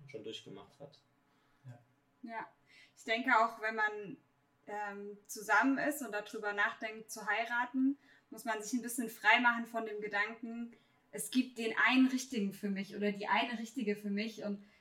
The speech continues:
Speaker 3: ich bin mir jetzt irgendwie unsicher, weil ist derjenige das jetzt schon oder nicht?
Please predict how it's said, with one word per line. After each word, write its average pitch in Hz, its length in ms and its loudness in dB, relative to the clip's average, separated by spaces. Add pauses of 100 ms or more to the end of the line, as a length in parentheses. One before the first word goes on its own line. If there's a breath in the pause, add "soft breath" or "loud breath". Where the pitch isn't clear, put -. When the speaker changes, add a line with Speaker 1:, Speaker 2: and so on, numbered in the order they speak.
Speaker 3:
ich - 100 -14
bin 233 100 -4
mir 233 120 2
jetzt 226 120 -4
irgendwie 233 240 -4
unsicher, 220 580 -2
weil 208 600 0
ist - 340 0
derjenige 277 600 4
das 262 200 -2
jetzt 254 320 -6
schon 262 420 2
oder 208 280 0
nicht? 240 460 0